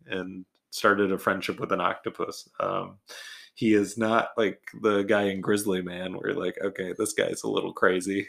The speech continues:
<laughs> a little off his rocker." This guy seems totally normal. Um, it's, it's just, yeah, it's kind of just a fun little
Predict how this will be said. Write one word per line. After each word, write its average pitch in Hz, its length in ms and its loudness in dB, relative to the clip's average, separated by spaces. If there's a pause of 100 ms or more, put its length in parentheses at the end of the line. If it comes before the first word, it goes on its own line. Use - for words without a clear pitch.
<laughs> - 80 -10
a 120 40 -2
little 101 220 4
off 104 220 8
his 98 160 -2
rocker." 98 500 2 (460)
This 113 160 2
guy 123 160 8
seems 107 300 0
totally 104 400 6
normal. 104 760 4
Um, 90 460 -8 (640)
it's, - 260 -12
it's 95 240 -4
just, 139 400 2
yeah, 160 200 8
it's - 140 -2
kind 135 220 2
of 131 80 0
just 127 220 -6
a 98 80 2
fun 110 360 2
little 104 500 0